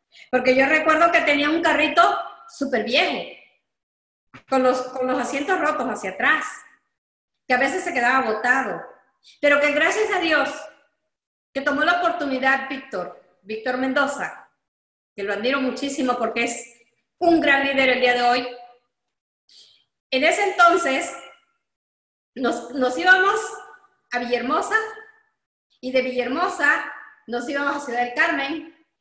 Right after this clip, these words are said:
y de Ciudad del Carmen nos íbamos a Campeche. Nos quedábamos a dormir en ese carrito. Ella y Víctor se dormían en los asientos de adelante.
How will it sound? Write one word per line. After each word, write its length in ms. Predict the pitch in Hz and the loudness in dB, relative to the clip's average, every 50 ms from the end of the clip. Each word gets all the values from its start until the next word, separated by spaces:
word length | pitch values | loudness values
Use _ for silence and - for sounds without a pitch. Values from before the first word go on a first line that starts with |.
| _ - | _ -12
y 120 | 233 226 | -6 -2
de 120 | 240 247 | -2 -2
Ciudad 260 | 247 254 247 240 247 262 | -2 -2 -4 -2 -2 -2
del 140 | 262 254 | -4 -2
Carmen 500 | 247 277 277 277 269 269 277 277 269 - - _ _ - | -2 -2 -2 0 -2 -6 -6 -8 -10 -14 -18 _ _ -14
nos 180 | 226 226 226 - | -12 -10 -6 -4
íbamos 320 | 247 240 240 247 254 - | -4 -2 -2 -4 -6 -8
a 100 | 247 240 | -10 -8
Campeche. 600 | - 208 214 214 226 220 214 214 - 170 151 - _ _ _ _ _ _ _ _ _ _ _ _ _ _ _ _ _ _ _ _ _ | -6 -8 -8 -6 -6 -6 -6 -8 -10 -14 -16 -18 _ _ _ _ _ _ _ _ _ _ _ _ _ _ _ _ _ _ _ _ _
Nos 200 | - 202 196 196 | -10 -8 -8 -6
quedábamos 400 | - 208 208 208 233 269 330 330 330 | -4 -2 0 0 0 0 -2 -2 -2
a 80 | 285 | -2
dormir 680 | 254 233 226 233 262 311 427 427 - - - - - _ _ _ _ _ | 0 0 0 0 2 0 0 -2 -4 -10 -14 -20 -20 _ _ _ _ _
en 140 | - 214 220 | -4 -4 -2
ese 240 | 214 214 - 240 - | -2 -4 -4 -4 -4
carrito. 440 | 214 202 202 208 208 - - 165 - _ _ _ _ _ _ - - - - | -2 -2 -4 -4 -8 -8 -12 -16 -16 _ _ _ _ _ _ -20 -20 -10 -2
Ella 340 | - 254 311 311 359 370 381 370 370 - | 0 2 2 4 4 4 4 4 2 0
y 100 | 254 240 | -2 0
Víctor 380 | 262 311 - - 339 339 339 | 0 -2 0 4 2 4 4
se 140 | - 359 277 | 4 0 0
dormían 440 | 254 247 247 262 277 285 285 294 294 | 2 2 2 2 0 0 0 0 -2
en 140 | 285 262 247 | -2 -2 -2
los 140 | 233 240 | -2 -4
asientos 420 | 247 233 - 269 247 262 254 269 269 | -4 -6 -6 -4 -4 -4 -4 -4 -2
de 80 | 269 | 0
adelante. 640 | 240 226 220 214 226 240 247 240 - - 175 165 - | 0 0 0 0 2 0 0 0 -4 -8 -10 -12 -14